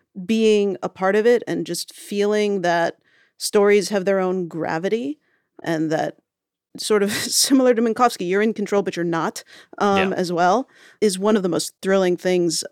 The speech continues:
Speaker 1: about writing this show, is just realizing that it, it, it'll talk to you and have its own logic to it.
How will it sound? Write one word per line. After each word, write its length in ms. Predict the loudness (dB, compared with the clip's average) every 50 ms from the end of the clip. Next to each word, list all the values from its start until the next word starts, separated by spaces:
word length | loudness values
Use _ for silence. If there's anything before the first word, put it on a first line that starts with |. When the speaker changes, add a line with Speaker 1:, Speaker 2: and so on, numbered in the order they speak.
| _ -8
Speaker 1:
about 240 | -4 -2 -2 0 2
writing 320 | 2 4 4 4 2 2
this 120 | 0 0 -2
show, 400 | -2 -2 -2 -2 -2 -2 -4 -8 -14 -20 -20 -20 -20 _ -6
is 200 | -4 -4 -4 -4
just 240 | -4 -6 -6 -4 -2
realizing 800 | 0 2 4 4 4 2 2 0 0 0 0 -2 -4 -8 -10 _ _ -14
that 300 | -8 -6 -4 -2 0 0
it, 240 | -2 -2 -4 _ _ _ _ _ -20 _ _ _ _ _ _ _ _ _ _ 0
it, 240 | 2 2 2 0 -2
it'll 220 | -2 -2 -2 -2 -2
talk 280 | -2 -2 -2 -2 -4 -6
to 120 | -8 -8
you 220 | -6 -6 -6 -6
and 140 | -6 -6 -6 -6
have 140 | -6 -6
its 120 | -6 -6 -4
own 380 | -4 -2 -2 -2 -2 -4 -6 -8 -6
logic 360 | -4 -2 -2 -2 -2 -6 -8 -6
to 180 | -2 0 0
it. 220 | 0 0 -4 -6